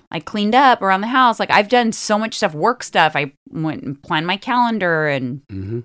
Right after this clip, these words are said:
Speaker 2: Got this ready.
Speaker 1: Yeah, like,
Speaker 2: We're
Speaker 1: I,
Speaker 2: here.
Speaker 1: and it's not even ten A M.
Speaker 2: No.
Speaker 1: But
Speaker 2: I
Speaker 1: on
Speaker 2: watch.
Speaker 1: that token, I, like, what time will I start? Like,
Speaker 2: Six?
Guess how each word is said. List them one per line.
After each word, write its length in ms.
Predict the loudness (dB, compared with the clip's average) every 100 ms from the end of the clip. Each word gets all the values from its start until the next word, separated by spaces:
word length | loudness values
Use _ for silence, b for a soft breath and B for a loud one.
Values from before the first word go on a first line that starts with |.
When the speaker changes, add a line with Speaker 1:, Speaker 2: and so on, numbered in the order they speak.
| _
Speaker 2:
Got 180 | -8 -4
this 200 | -2 -2
ready. 320 | -4 -6 -10 -16 _ -4
Speaker 1:
Yeah, 320 | 0 4 4
like, 280 | 4 2 0 -12
Speaker 2:
We're 120 | -10 2
Speaker 1:
I, 100 | 6
Speaker 2:
here. 60 | 6
Speaker 1:
and 100 | 4
it's 140 | 2 6
not 200 | 6 6
even 240 | 2 -2
ten 300 | 0 2 2
A 220 | 2 0 -2
M. 220 | -4 -6 -8
Speaker 2:
No. 240 | -8 -10 -14 _ _ b b 0
Speaker 1:
But 440 | 6 8 6 2
Speaker 2:
I 120 | -2
Speaker 1:
on 120 | 2 4
Speaker 2:
watch. 60 |
Speaker 1:
that 180 | 4 4
token, 540 | 4 2 2 -2 -2 -6 _ _ _ _ 2
I, 160 | 2 2 -2
like, 340 | 2 2 0
what 200 | -4 -6 0
time 220 | 0 0
will 140 | 0
I 100 | 0
start? 340 | -2 -2 -2 -2
Like, 420 | -4 -4 -8 -20 _ _ _ _
Speaker 2:
Six? 140 | -4